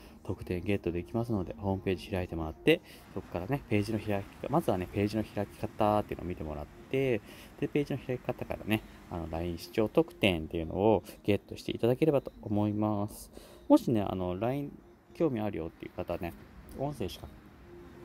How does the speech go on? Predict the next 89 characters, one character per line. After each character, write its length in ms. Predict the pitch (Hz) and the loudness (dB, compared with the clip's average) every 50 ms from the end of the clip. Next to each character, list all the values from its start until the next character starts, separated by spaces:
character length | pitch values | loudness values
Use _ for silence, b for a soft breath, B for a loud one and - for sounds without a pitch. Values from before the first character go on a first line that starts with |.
| - - - - | -20 -20 -10 -4
聞 100 | - 131 | -2 0
い 40 | 107 | 2
て 80 | 123 | 2
な 100 | 117 117 | 2 2
く 60 | 113 | 2
て 80 | - 104 | 0 0
ラ 200 | 95 95 98 104 | 2 4 4 6
イ 100 | 104 104 | 4 4
ン 60 | 107 | 2
登 200 | 107 - 107 104 | 0 0 0 0
録 160 | 110 110 - | 0 0 -6
し 60 | - - | -6 -2
た 120 | - 120 | 0 2
い 60 | 107 | 2
よ 80 | 101 95 | 2 2
っ 40 | 95 | 0
て 160 | - - - | -4 -4 -4
い 120 | 92 90 90 | -2 -2 -2
う 120 | 95 - - - - - - - - - - - - - - - - - - | -4 -8 -10 -16 -20 -20 -20 -20 -20 -20 -20 -20 -20 -20 -20 -20 -14 -6 -2
方 200 | 123 117 123 110 | -2 0 0 0
が 40 | 117 | 0
も 140 | 139 170 | 0 0
し 80 | - - | 2 2
お 140 | - - 165 | 2 2 2
ら 100 | 202 254 | 2 2
れ 100 | 285 262 | 2 2
れ 120 | 123 107 | 0 0
ば 120 | - - - | 0 0 -2
ね、 140 | 113 120 - B B B B B B B | -2 -4 -4 B B B B B B B
あ 80 | - 98 | -8 -8
の、 80 | 95 90 | -6 -4
言 140 | 90 87 | -6 -6
っ 20 | - | -6
て 140 | - - - | -8 -14 -12
い 20 | |
た 80 | - - | -8 -6
だ 100 | 123 127 | -4 -2
け 100 | - 180 | 0 2
れ 60 | 185 | 2
ば、 140 | 175 - - - - - - - - - - - - - - - - - - - - - - - - - - - - - - - | 2 0 -2 -6 -20 -20 -20 -20 -20 -20 -20 -20 -20 -20 -20 -20 -20 -20 -20 -20 -20 -20 -20 -20 -20 -20 -20 -20 -20 -20 -20 -20
そ 140 | - - 104 | -14 -10 -8
の 100 | 92 90 | -8 -8
ね、 160 | 87 85 - - | -8 -8 -8 -6
リ 120 | - 95 | -4 -4
ン 60 | 92 87 | -4 -4
ク 100 | - - | -6 -8
と 80 | 98 | -6
か 100 | - 80 | -6 -6
も 80 | 78 - - 107 110 | -6 -8 -10 -12 -10
あ 40 | 95 | -8
る 160 | 90 92 85 | -4 -4 -4
ん 140 | 78 - - | -4 -4 0
で、 180 | - 117 110 - | 2 2 2 2
そ 140 | - - - | 0 -10 -12
ち 140 | - - 87 | -10 -8 -6
ら 80 | 85 | -4
も 160 | 101 123 - - - | -2 -2 -2 -4 -6
お 80 | - - | -12 -10
届 340 | - 92 - 87 80 - 76 | -10 -10 -10 -10 -10 -10 -12
け 60 | - | -12
し 60 | - | -10
た 120 | - - 85 | -6 -6 -6
い 60 | 82 | -6
と 140 | 82 - - | -6 -8 -4
思 100 | - 107 113 | -2 0 0
い 40 | |
ま 240 | 120 123 127 127 123 | 2 2 2 2 0
す。 300 | 120 - - - - - - B B B B B B B - | -2 -4 -10 -12 -14 -16 -18 B B B B B B B -4
ま 60 | - 175 | 0 0
あ、 0 | |
も 120 | 220 254 | 0 2
し 80 | - - | 2 2
よ 100 | 156 143 | 0 2
け 100 | - 92 | 2 0
れ 60 | 78 | -2
ば 140 | 76 87 92 | -2 -2 -4
ね、 120 | 95 92 - - | -4 -4 -4 -2
メ 140 | 95 90 | 0 0
ー 40 | 90 | 0
ル 40 | 95 | 0
マ 140 | 95 107 123 | 2 2 2
ガ 100 | 139 131 | 2 2
ジ 120 | 110 95 | 2 0
ン 40 | 85 | -6
の 60 | 76 | -8
方 180 | 80 90 87 80 | -8 -8 -8 -8
も 100 | 78 76 | -8 -10
や 60 | |
っ 40 | 71 | -12